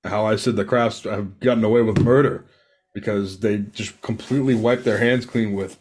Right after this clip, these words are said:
anything that goes bad in this organization. You know, something's wrong with the team. Ah, it's Belichick's fault, you know. Oh, the, Brady left. Oh, it's 'cause Belichick wanted him out the door. Robert Kraft tried to get him to stay. But you think if,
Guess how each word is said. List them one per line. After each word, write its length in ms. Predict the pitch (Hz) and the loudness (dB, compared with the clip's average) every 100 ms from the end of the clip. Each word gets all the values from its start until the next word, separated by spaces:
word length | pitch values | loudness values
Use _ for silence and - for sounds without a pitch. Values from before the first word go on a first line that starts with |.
| - | -8
anything 460 | 113 143 135 110 | -2 0 0 -4
that 80 | 101 | -4
goes 200 | 95 104 | -6 -8
bad 240 | 98 101 98 | -6 -6 -4
in 80 | |
this 180 | 95 98 | -6 -6
organization. 800 | 104 95 92 95 107 127 - - _ _ _ _ _ _ _ - | -6 -6 -8 -6 0 0 -2 -12 _ _ _ _ _ _ _ -10
You 60 | 95 | -6
know, 20 | |
something's 320 | - 131 117 | -2 0 2
wrong 200 | 123 127 | 2 2
with 100 | 120 | 0
the 80 | 104 | -2
team. 340 | 139 139 135 110 | -2 0 0 -4
Ah, 200 | 104 98 | -6 -8
it's 120 | 101 | -6
Belichick's 600 | 113 107 104 95 85 - | -2 -2 -4 -8 -12 -10
fault, 360 | 90 82 82 80 | -10 -10 -12 -12
you 80 | 87 | -10
know. 260 | 82 92 _ _ _ _ _ | -10 -12 _ _ _ _ _
Oh, 180 | 90 98 | -6 -4
the, 140 | 101 98 | -4 -8
Brady 540 | - - 131 139 147 | -14 -2 2 4 6
left. 520 | 147 160 170 170 - _ _ _ - | 6 6 4 -2 -20 _ _ _ -6
Oh, 240 | 143 135 123 | 0 2 2
it's 120 | 120 | 2
'cause 180 | 135 120 | 0 0
Belichick 500 | 120 123 120 127 104 | 0 2 2 -2 -2
wanted 300 | 113 113 110 | -2 -2 -4
him 100 | 110 | -6
out 180 | 107 | -8
the 80 | 95 | -10
door. 300 | 92 113 101 | -6 -4 -4
Robert 320 | 101 117 101 | -2 -2 -2
Kraft 260 | - 131 - | -2 -2 -2
tried 400 | - 151 131 127 | -2 0 2 2
to 60 | 113 | 0
get 160 | 117 | -2
him 160 | 110 101 | -2 -6
to 80 | 95 | -10
stay. 380 | - 110 98 | -6 -4 -4
But 220 | 95 95 - | -6 -8 -8
you 120 | 233 | -6
think 260 | - 240 180 | -2 -2 0
if, 260 | 123 - | -2 -2